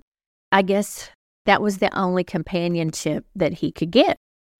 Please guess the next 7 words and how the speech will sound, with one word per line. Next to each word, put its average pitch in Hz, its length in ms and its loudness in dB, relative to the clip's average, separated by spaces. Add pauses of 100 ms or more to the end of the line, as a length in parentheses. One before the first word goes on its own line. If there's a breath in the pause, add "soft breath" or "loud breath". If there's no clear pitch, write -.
(520)
Nielsen 330 560 2
claimed 277 440 4
that 240 80 0
a 180 60 2
corpse - 480 -2
can't - 380 -2
suffer, - 580 -4